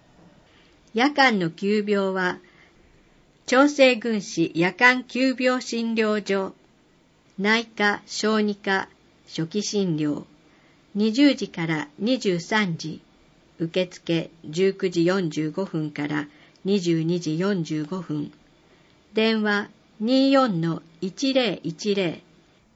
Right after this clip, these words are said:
テレフォン案内。十九時から二十二時四十五分。長生郡市夜間急病診療所のご案内。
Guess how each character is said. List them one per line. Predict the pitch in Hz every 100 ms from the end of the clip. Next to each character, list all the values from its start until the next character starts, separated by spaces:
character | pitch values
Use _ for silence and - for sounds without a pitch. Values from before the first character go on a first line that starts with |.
| _ _ _ -
テ | 220
レ | 269
フ | 269
ォ | 262 254
ン |
案 | - 226 175
内。 | 156 143 - _ _ _ _ _ _ _ _
十 | - 196 202
九 | 208 185
時 | 170
か | - 156
ら | 151 -
二 | 180 208 185
十 | 180 160
二 | 165 170
時 | 165 151
四 | 185 196 175
十 | 151 151
五 | 185
分。 | 180 156 147 - _ - _ _ _ _ _ -
長 | 185 208
生 | 202 196 185
郡 | 185 175
市 | 165 - 156 - _ _
夜 | 185 202
間 | 202 165 151 -
急 | 190 202 196
病 | 196 196
診 | - 190 196
療 | 196 190
所 | 185 185
の | 180
ご | - 160 165
案 | 165 160
内。 | 156 151 160